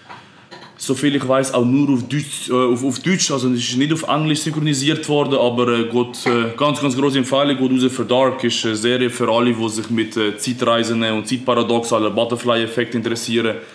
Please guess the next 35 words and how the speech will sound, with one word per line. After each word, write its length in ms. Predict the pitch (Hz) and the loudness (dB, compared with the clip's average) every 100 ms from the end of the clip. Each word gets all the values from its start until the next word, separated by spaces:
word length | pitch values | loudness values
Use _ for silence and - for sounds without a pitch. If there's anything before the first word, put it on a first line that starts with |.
| - - - | -20 -20 -8
Sehr, 200 | - 139 | 0 2
sehr 120 | 127 | 4
grosse 260 | 120 123 117 | 4 4 2
Empfehlung. 380 | 110 113 110 98 | 0 2 0 0
Drei 200 | 123 156 | 0 0
Staffeln, 520 | - 151 151 151 135 127 - - - - | 2 0 0 0 0 -2 -12 -20 -4 0
jede 220 | 147 131 | 2 2
Folge 300 | 139 143 135 | 2 2 0
ist 140 | 123 | 0
wichtig, 380 | 139 135 135 120 | -2 -2 -4 -2
jede 240 | 139 131 | 0 0
Folge, 800 | 123 135 139 131 131 123 123 123 | 0 2 2 2 2 4 4 2
äh, 60 | 117 | 2
ist 120 | 117 | 0
relevant 480 | 120 120 113 131 131 | 2 2 2 2 0
für, 220 | - 120 | -2 -4
für 160 | 113 117 | -2 0
den 80 | 117 | 0
Schluss, 360 | - 131 127 | 0 0 0
also 220 | 120 107 110 | -2 -2 -2
keine 240 | 135 120 | 0 0
einzige 260 | 127 117 117 | 0 -2 -4
Fehlerfolge. 600 | 135 131 123 123 123 113 | 0 0 0 0 0 0
Ich 80 | 110 | -4
habe 100 | 113 | -4
mich 160 | 113 | -2
nie 220 | 120 131 127 | 0 2 2
so 220 | 123 120 | 2 0
gefühlt, 400 | - 139 135 131 | 0 2 2 2
als 140 | 113 | 0
wäre 180 | 113 113 | 0 0
einfach 180 | 117 135 | 0 -2
etwas 220 | 123 123 | -4 -2
gemacht 320 | 120 123 - | 0 -2 0
worden, 340 | 123 123 117 | 0 0 0